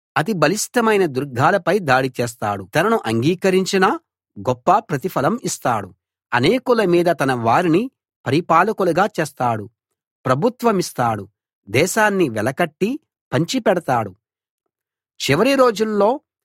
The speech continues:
దక్షిణ దేశపు రాజు అతనితో యుద్ధం చేస్తాడు. ఉత్తర దేశపు రాజు రథాలను, గుర్రపు రౌతులను, అసంఖ్యాకంగా ఓడలను సమకూర్చుకుని, తుఫాను వలె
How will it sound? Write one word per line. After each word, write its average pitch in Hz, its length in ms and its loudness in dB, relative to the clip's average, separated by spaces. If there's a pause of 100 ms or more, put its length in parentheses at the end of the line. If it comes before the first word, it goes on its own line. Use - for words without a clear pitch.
(140)
దక్షిణ 147 400 -2
దేశపు 202 420 0
రాజు 135 420 0
అతనితో 139 460 -2
యుద్ధం 131 480 -4
చేస్తాడు. 110 500 -6 (520)
ఉత్తర 254 360 0
దేశపు 214 440 0
రాజు 135 460 -2 (220)
రథాలను, 170 640 0 (360)
గుర్రపు 139 420 -2
రౌతులను, 180 540 0 (460)
అసంఖ్యాకంగా 208 880 0 (240)
ఓడలను 156 460 2
సమకూర్చుకుని, 151 840 -2 (520)
తుఫాను 185 420 2
వలె 233 260 2